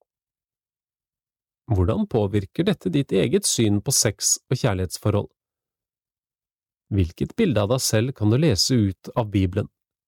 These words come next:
To. Grensesetting. Sex er et tema som går igjen i ulike medier. Har du noen gang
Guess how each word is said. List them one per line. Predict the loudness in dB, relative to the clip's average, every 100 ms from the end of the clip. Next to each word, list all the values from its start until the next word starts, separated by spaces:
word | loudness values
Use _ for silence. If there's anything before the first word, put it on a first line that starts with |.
| _ _ _ _ _ _ _ _ _ _ _ _ _ _ -4
To. | 0 2 0 -4 -2
Grensesetting. | 0 0 -2 -2 -2 -2 -6 -8 _ _ _ _ _ _ _ _ _ _ _ _ _ _
Sex | -2 0 0 0 0
er | 0
et | 0
tema | 0 2 2 2 2
som | 2 2
går | 2 2
igjen | 2 2
i | 2
ulike | 2 4 2 2 0
medier. | 0 0 -4 -8 _ _ _ _ _ _ _ _ _ _ _
Har | -2 0
du | 2
noen | 2 2 0 0
gang | 0